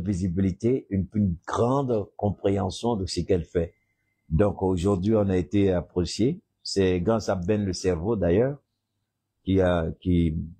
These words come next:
c'est Ben qui m'a appelé pour me dire que je serais contacté. Donc aujourd'hui, on a pu discuter. Et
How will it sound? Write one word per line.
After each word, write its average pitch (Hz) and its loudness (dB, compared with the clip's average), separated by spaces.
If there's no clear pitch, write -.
c'est - -2
Ben 107 0
qui - -6
m'a 87 -2
appelé 92 0
pour 87 -4
me 87 2
dire 90 -2
que 92 0
je 80 -4
serais 85 -2
contacté. 82 -2
Donc 87 -2
aujourd'hui, 85 -2
on 90 2
a 80 -2
pu - -8
discuter. 85 -4
Et 82 2